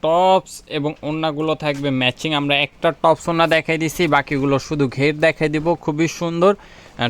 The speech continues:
টপস এবং ওড়নাগুলো থাকবে ম্যাচিং। দেখেন লেহেঙ্গার কাজটা দেখেন, সম্পূর্ণ মাল্টিমিনা কাজ করা থাকবে এবং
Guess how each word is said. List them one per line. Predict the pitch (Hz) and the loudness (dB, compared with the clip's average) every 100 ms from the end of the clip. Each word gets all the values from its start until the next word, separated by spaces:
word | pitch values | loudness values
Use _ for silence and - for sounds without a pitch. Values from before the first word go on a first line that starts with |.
| - | 2
টপস | 170 170 | 2 4
এবং | 196 185 190 | 2 2 2
ওড়নাগুলো | 190 185 190 | 2 4 4
থাকবে | 185 185 185 | 6 4 2
ম্যাচিং। | 180 170 - 180 | 2 2 0 0
দেখেন | 156 147 | 0 2
লেহেঙ্গার | 139 151 143 | 0 2 0
কাজটা | 131 160 147 - 147 | 2 2 2 0 2
দেখেন, | 123 113 | 2 -2
সম্পূর্ণ | - 160 165 175 175 | 0 0 0 0 0
মাল্টিমিনা | 156 156 165 170 170 165 | 2 2 2 0 0 0
কাজ | 151 151 | 0 -2
করা | - 156 | 0 -2
থাকবে | 151 160 156 | 0 -2 0
এবং | 151 | 0